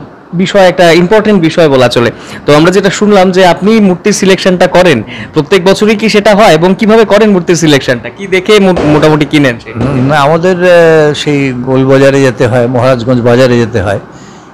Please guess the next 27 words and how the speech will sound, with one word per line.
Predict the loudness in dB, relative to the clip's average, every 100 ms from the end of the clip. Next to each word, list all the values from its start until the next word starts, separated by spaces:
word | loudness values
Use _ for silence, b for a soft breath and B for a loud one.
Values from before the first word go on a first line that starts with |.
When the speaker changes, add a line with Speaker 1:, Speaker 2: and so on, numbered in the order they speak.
| -20
Speaker 2:
কিন্তু | -2 -2 2 2 2 0 -2 -4 -8 -12
শুধু | -4 0 2 2
আমি, | 2 2 2
আমি | 2 2 2
যা | 2
চাই | 2 2 2
বা | 2 2
আমার | 2
ছেলে, | 0 0 2
আমরা | 2 2 0 0
দুজন | -2 -2 0
গেছিলাম, | -2 -4 -4 -6 -8 -16 B B B B B -20 -20 -14 -6
গিয়ে | 0 2
যে | 2
আমরা | 2 2
যা | 0 -2
চাই | 0 2 2 0
সেরকম | 0 -2 0 0
মূর্তি | -2 -2 -6
খুব | -4 -2
একটা | 0 2
available | 2 2 2 2 -2 -2
পাওয়া | -2 0 0
যায়, | -2
মানে, | -2 -2 -4 -4
থাকে | -4 -2
না। | -4